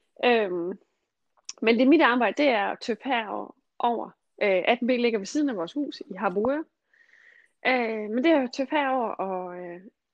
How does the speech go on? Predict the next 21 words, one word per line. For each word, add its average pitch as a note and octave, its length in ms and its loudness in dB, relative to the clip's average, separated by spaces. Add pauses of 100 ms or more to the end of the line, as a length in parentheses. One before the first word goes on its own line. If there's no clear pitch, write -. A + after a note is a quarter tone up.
(320)
øh, F3+ 720 -12
gøre G#3 140 0
klar C#4 260 -4
til, - 140 -2
hvad G3+ 160 2
end C#4+ 300 4
vi A3+ 100 0
har G3+ 140 -4
gang G#3 320 -6
i. E3 60 -10
Og E3 100 -12
det C#4 80 4
er C4+ 60 2
både C#4 180 4
sådan - 240 -6
koncerter, C4+ 680 -2
og F3 320 -8
vi F#3+ 100 -8
har F#3+ 80 -6 (100)
kreaworkshops, A3+ 800 -4
og D#3 380 -6